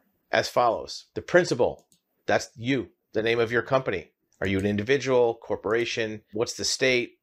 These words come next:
trade name, mailing address, all the information about you as a company. Name of the surety is the company that's issuing it, the insurance company. If they have a location, you put that here. It is agreed that the surety is bound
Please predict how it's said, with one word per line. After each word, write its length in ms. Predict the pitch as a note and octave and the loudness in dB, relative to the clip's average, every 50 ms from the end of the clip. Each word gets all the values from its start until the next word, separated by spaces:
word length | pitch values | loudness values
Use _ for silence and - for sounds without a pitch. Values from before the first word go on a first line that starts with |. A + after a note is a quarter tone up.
| - | -8
trade 380 | - - - B2+ B2+ B2 A#2 A2+ | -6 -2 0 2 2 0 0 -2
name, 400 | A#2+ A#2 A#2 A#2 A#2 A#2 A2+ G#2+ | -4 -2 -2 -2 -2 -2 -2 0
mailing 340 | A2 A#2+ A#2+ A#2+ A#2+ A#2 A#2 | 0 0 0 0 -2 -2 -2
address, 460 | A2+ A2+ A2+ G#2 A2 A#2 A2+ A2+ - | -2 -2 -2 -2 -2 -2 -2 -2 -2
all 200 | - - C3+ D#3 | -2 0 0 2
the 120 | F3 E3+ | 2 0
information 440 | D#3+ - - B2+ C3 B2 - - A#2 | -2 -2 -2 -2 -2 -2 -2 -2 -4
about 360 | G#2 G2 A2 G#2+ A2 - - | -2 0 0 0 0 0 -2
you 220 | G2+ G#2 A2+ A2+ A2 | -6 -6 -4 -2 -2
as 120 | G#2 G2+ | -2 -2
a 60 | G2 | -4
company. 340 | - - A#2 A2+ - F#2 F2 | -6 -6 -6 -6 -4 -6 -4
Name 300 | F#2 G#2 A#2 C3 C#3+ D3 | -2 -2 -2 -2 -2 -2
of 60 | D3 | -2
the 80 | B2+ B2 | -2 -2
surety 640 | - - - G3 G3+ G#3+ E3+ A2+ G2+ G#2 G#2+ - - _ _ _ _ _ | -2 -2 0 2 2 2 2 2 0 -4 -6 -10 -14 _ _ _ _ _
is 260 | B2 C3 C3 A#2 A#2+ | -2 -2 -2 -2 0
the 120 | C3 C#3+ C#3 | 0 -2 -2
company 880 | - - - - D#3+ F3+ F3+ - - D#3 B2+ G2+ F2 C#2 - - _ _ _ - | -2 -6 -6 -2 -2 -2 0 2 2 2 2 0 -4 -8 -12 -18 _ _ _ -4
that's 180 | A#2+ A#2 - - | -4 -4 -2 0
issuing 420 | C3+ E3 D#3+ - D#3 B2 A2+ G#2 | 0 0 2 2 0 0 0 -2
it, 160 | G2 - - | -4 -6 -4
the 160 | - A2+ A#2 | -2 -2 -2
insurance 600 | A2+ A2+ - - - - - F3 F3+ F3+ E3+ - - | 0 0 0 -2 0 0 0 0 0 0 -2 -4 -8
company. 580 | - - B2 G#2 G2 - F2+ E2 C#2 - - _ _ | -6 -6 -6 -4 -4 -6 -8 -8 -10 -14 -16 _ _
If 180 | - A2+ G#2 - | -4 -4 -2 0
they 180 | C3 B2+ B2+ A#2+ | 2 2 2 2
have 580 | B2 A#2 A2+ A2+ A2+ A2+ A#2 A#2 - - - _ | 2 2 2 2 2 0 -2 -2 -6 -16 -8 _
a 80 | - A2+ | -4 -2
location, 600 | A2+ A2+ A2 - B2+ A#2+ A#2+ A#2+ - B2+ B2 A#2 | -2 -2 -2 0 0 0 2 2 0 -2 -4 -4
you 80 | G#2+ G2+ | -6 -4
put 220 | - B2 A2+ - | -2 -4 -2 0
that 160 | - - A#2 | 0 0 0
here. 360 | - C#3 C#3+ A2+ D#2+ - - _ _ _ _ _ - - - - - - - _ _ - | 0 -2 -2 -2 -2 -4 -8 _ _ _ _ _ -20 -20 -20 -20 -20 -20 -20 _ _ -2
It 120 | D3+ D#3 D#3 | 0 2 2
is 140 | D#3+ C#3+ | 2 2
agreed 680 | D#3+ D3 B2 A2+ C3 D#3+ F3+ G3 D#3+ B2 G2+ - - - - _ - | 0 -2 -4 -2 2 2 2 2 2 0 -2 -6 -10 -16 -20 _ -18
that 120 | A#2 - | -8 -6
the 80 | B2 A2 | -4 -2
surety 540 | - - - D#3+ E3 E3 D#3+ D3 D3+ C3 A#2+ | 0 0 2 4 4 4 4 2 2 0 0
is 120 | A2 F#2+ F2+ _ _ - | -2 -4 -6 _ _ 2
bound 640 | C3+ C3 D3 D3+ D3+ A2+ F#2+ F2+ F2+ F#2+ G#2+ A2 | 4 4 6 4 2 2 0 -4 -8 -12 -14 -18